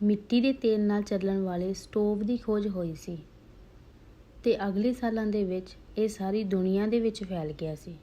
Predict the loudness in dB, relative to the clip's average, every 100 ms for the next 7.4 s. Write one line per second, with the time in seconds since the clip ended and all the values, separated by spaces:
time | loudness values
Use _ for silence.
0 | -20 -20 -20 -20 -20 -8 0 0 2 2
1 | 4 2 0 -2 0 0 0 -2 -4 -6
2 | -10 -8 -8 -8 -10 -12 -18 -20 -20 -20
3 | -20 -20 -20 -20 -16 0 4 4 4 4
4 | 2 2 0 0 0 -2 -2 -4 -6 -6
5 | -16 -20 -8 -2 0 2 2 2 2 4
6 | 4 2 0 0 0 -2 -4 -4 -8 -8
7 | -8 -8 -10 -12